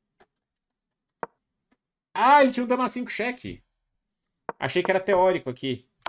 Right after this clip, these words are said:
Achei que o Weber sabia do contragolpe. Dama cinco cheque, pega o bispo. Agora sim. Os caras vão jogar bem, só me faltava isso, né?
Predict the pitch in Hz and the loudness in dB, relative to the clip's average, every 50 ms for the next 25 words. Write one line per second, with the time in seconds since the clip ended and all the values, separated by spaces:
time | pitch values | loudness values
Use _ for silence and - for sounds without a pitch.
0 | - _ _ _ - 127 123 - 151 139 - 160 156 151 160 147 - - 160 143 | -16 _ _ _ -12 -12 -8 -6 -6 -6 -4 -4 -4 -4 -6 -6 -4 -4 -4 -4
1 | 151 160 156 135 117 117 - - 123 120 127 123 110 110 107 104 101 - 101 - | -4 -4 -4 -4 -4 -4 -6 -8 -8 -6 -6 -4 -4 -2 -4 -4 -4 -6 -8 -8
2 | 117 127 131 - - 135 127 - - 131 131 131 - 131 123 120 110 117 113 107 | -8 -8 -10 -12 -14 -16 -14 -8 -6 -6 -6 -4 -6 -6 -6 -4 -4 -4 -6 -6
3 | - - 95 95 - _ _ _ _ _ _ _ _ _ _ _ _ _ _ _ | -8 -14 -16 -16 -18 _ _ _ _ _ _ _ _ _ _ _ _ _ _ _
4 | _ _ _ _ 98 98 90 110 156 226 330 - - 165 160 160 160 139 113 - | _ _ _ _ -8 -4 0 0 0 2 0 -2 -2 -2 -2 -2 -2 -2 -4 -4
5 | - - _ _ - - _ _ _ _ _ _ _ _ _ _ - 104 98 98 | -8 -12 _ _ -16 -16 _ _ _ _ _ _ _ _ _ _ -8 -6 -6 -6
6 | 107 101 113 110 107 104 98 110 101 - 110 123 127 - 185 170 - 170 156 127 | -4 -2 0 0 0 0 -2 -2 -4 -6 -8 -8 -4 -4 -4 -2 0 0 0 0
7 | 123 117 107 - - - 127 135 | 0 0 -2 -4 -8 -12 -14 -14